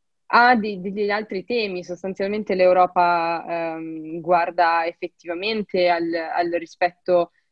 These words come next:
eh, dello Stato di diritto, di, di alcune norme per quanto riguarda la tutela dei diritti umani, eccetera. Invece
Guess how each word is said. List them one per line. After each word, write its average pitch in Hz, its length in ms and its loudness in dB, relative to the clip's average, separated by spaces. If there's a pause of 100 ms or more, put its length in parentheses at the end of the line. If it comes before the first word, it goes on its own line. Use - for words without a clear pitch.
eh, 160 500 0
dello 170 160 -2
Stato 175 260 -8
di 170 220 -4
diritto, 175 840 2
di, 170 240 0
di 165 100 -4
alcune 170 420 -4
norme 170 800 2
per 160 180 -4
quanto 170 260 -4
riguarda 170 460 2
la 170 80 -2
tutela 170 360 -4
dei 165 160 -2
diritti 165 440 -2
umani, 175 520 2 (840)
eccetera. 208 840 4 (600)
Invece 220 640 4